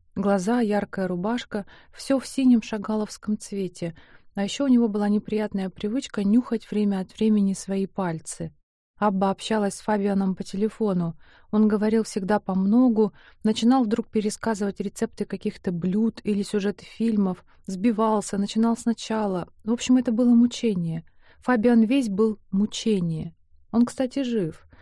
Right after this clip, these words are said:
После Наташиной смерти каким-то невероятным стечением обстоятельств и усилий завязал. И теперь всего лишь пьет по-черному, что всем привычнее. Шагаловские глаза наверняка выцвели, как выцветает все,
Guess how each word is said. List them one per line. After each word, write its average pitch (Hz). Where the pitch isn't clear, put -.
После 240
Наташиной 233
смерти 247
каким-то 214
невероятным 214
стечением 202
обстоятельств 208
и 202
усилий 226
завязал. 214
И 214
теперь 302
всего 247
лишь 247
пьет -
по-черному, 277
что -
всем 214
привычнее. 170
Шагаловские 226
глаза 214
наверняка 196
выцвели, 180
как 277
выцветает 208
все, -